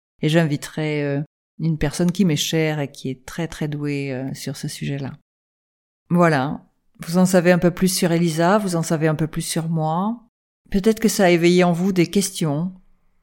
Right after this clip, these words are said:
Peut-être que ça a réveillé en vous des doutes quant à ces héritages familiaux, ces schémas répétitifs dont vous ne connaissez même pas l'origine et qui vous gavent,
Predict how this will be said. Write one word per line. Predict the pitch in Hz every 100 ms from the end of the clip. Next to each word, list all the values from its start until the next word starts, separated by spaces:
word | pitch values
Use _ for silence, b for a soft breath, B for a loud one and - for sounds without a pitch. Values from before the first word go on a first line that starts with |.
| _ _ _
Peut-être | 214 214 262
que | 254
ça | 214 202
a |
réveillé | 185 185 190 185
en | 180
vous | 180 202
des | 196
doutes | 185 226 - -
quant | 175 170 170
à | 170 165 160 160
ces | - 165 175
héritages | 170 175 175 -
familiaux, | 180 180 175 160 160 185 B B B
ces | - - 175
schémas | - - 208 202 208
répétitifs | 196 190 190 185 - 208 196
dont | 170 170 165
vous | 160 - 196
ne | 185
connaissez | 190 165 151 - 170
même | 160 190 185 185
pas | 202 185
l'origine | 170 160 151 175 190
et | 156
qui | -
vous | 151 151
gavent, | 127 147 151 139 143